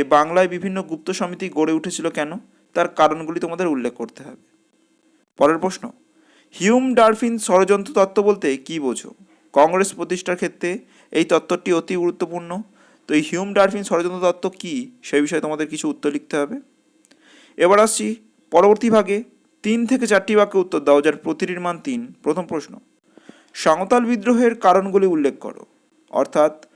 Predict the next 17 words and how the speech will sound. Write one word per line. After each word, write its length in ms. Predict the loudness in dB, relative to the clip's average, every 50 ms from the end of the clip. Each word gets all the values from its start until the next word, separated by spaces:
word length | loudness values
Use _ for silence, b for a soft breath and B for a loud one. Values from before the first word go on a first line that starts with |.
| b b b -16
সাঁওতালরা 640 | -8 -4 -2 -2 0 2 0 0 2 4 4 4 4 2 -2 -8 _ _ _ _ _ _ _ -4
কেন 220 | -2 -2 0 0 -2 -4 -4 -8 -12 -8 -6
এবং 160 | -6 -6 -6 -2 2
কাদের 320 | 2 4 4 4 2 0
বিরুদ্ধে 460 | 0 -2 -2 -2 -2 -2 -4 -4 -4 -4 -4 -6 b b b b
তাদের 220 | -4 -2 -2 -2 -2
বিদ্রোহ 320 | -4 -6 -4 -2 -2 -2 -2
সংগঠিত 400 | -4 -6 -4 -4 -6 -4 -4 -6
করেছিল, 400 | -4 -2 -2 -2 -4 -4 -6 -8 -8 -10 b b b b
সেই 200 | -6 -4 -2 -2
সকল 240 | 0 0 -2 -2 -2 -4
বিষয় 220 | -6 -6 -8 -8
নিয়ে 120 | -8 -8 -6
তোমাদের 220 | -4 -4 -4 -4
উত্তর 220 | -4 -6 -6 -8 -12
লিখতে 260 | -12 -12 -14 -16 -18 -18
হবে। 220 | -18 -20 -20 _